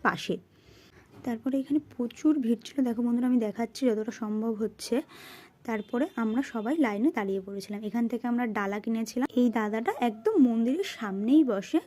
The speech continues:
খুবই ভালো ব্যবহার ছিল। এখান, এখান থেকে আমরা মাকে পুজো দেওয়ার জন্য ডালা কিনছিলাম। তারপরে কিনলো হচ্ছে ফুল,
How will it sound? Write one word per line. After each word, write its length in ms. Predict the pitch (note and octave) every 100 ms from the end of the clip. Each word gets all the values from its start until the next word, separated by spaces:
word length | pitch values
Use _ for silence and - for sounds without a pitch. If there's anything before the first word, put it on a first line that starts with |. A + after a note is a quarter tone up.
| -
খুবই 300 | - B3+ G#4
ভালো 320 | D#4+ A#3+ C4
ব্যবহার 380 | B3 A3 A#3 B3 -
ছিল। 180 | C4
এখান, 260 | D#4 C4 B3 -
এখান 300 | C4 A#3+ B3
থেকে 200 | B3 D4
আমরা 340 | D#4+ B3 A3 E4+ C#5 A3+
মাকে 300 | G#3 F#3+ C4
পুজো 280 | A#3 G#3+
দেওয়ার 240 | G3+ G#3+ G#3
জন্য 260 | A#3+ C4+ C#4
ডালা 280 | G#3 F#3+
কিনছিলাম। 560 | F#3 G3 F#3+ - G3+ G3+ - - - - _ -
তারপরে 440 | A3+ A3 B3 B3
কিনলো 420 | A#3+ B3+ A#3+ A#3+
হচ্ছে 200 | B3 B3
ফুল, 680 | B3+ - - B3 B3+ B3 B3